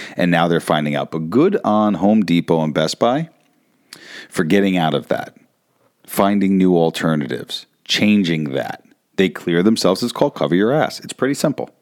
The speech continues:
U S bans China Telecom from operating in the country, citing national security concerns. Exactly why. Gee, why are there,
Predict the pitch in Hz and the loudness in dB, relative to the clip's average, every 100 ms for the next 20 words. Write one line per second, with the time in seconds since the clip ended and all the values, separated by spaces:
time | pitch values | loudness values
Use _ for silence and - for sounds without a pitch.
0 | _ _ _ _ - - - - 110 143 | _ _ _ _ -20 -20 -20 0 4 4
1 | 131 - 110 107 - - 107 123 - 101 | 4 2 2 2 0 0 2 2 2 2
2 | 98 - 85 80 - 85 82 - 85 82 | 2 0 0 0 0 0 0 2 2 2
3 | 82 73 76 95 90 78 73 76 76 78 | 0 -2 -2 -2 0 0 -2 0 0 0
4 | 80 80 - 85 - - 69 78 90 - | -2 -2 -4 -6 -6 -4 -4 -4 -4 0
5 | 180 69 - - 87 76 73 - 92 110 | 0 -2 -8 -8 -6 -4 -4 -2 -2 0
6 | 123 73 - 80 80 82 85 85 | 0 -2 -4 0 2 2 2 0